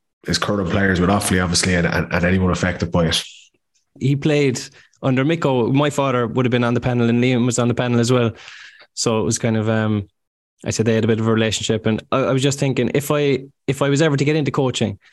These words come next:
Speaker 2: and, you know, you kind of think, who could I, who could I spend a bit of time with that I'd like to kind of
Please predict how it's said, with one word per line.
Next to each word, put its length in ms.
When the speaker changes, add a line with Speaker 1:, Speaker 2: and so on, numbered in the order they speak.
Speaker 2:
and, 140
you 60
know, 40
you 140
kind 200
of 60
think, 240
who 200
could 160
I, 300
who 120
could 100
I 40
spend 260
a 40
bit 100
of 60
time 240
with 160
that 120
I'd 140
like 220
to 100
kind 180
of 200